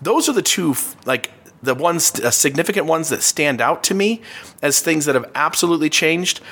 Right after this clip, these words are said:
My guess is if you go into some of the others, those have changed to some extent too. Leadership's requirement for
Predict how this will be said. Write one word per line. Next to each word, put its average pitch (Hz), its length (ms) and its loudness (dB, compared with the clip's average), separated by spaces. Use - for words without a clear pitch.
My 180 180 2
guess 185 320 0
is 170 160 2
if 156 140 0
you 147 100 2
go 165 200 0
into 165 200 0
some 156 220 2
of 143 80 0
the 135 100 2
others, 135 380 0
those 139 300 2
have 123 100 -4
changed 123 400 0
to 120 80 0
some 120 240 0
extent 110 420 -2
too. 87 320 0
Leadership's 175 640 0
requirement 156 760 0
for 117 600 0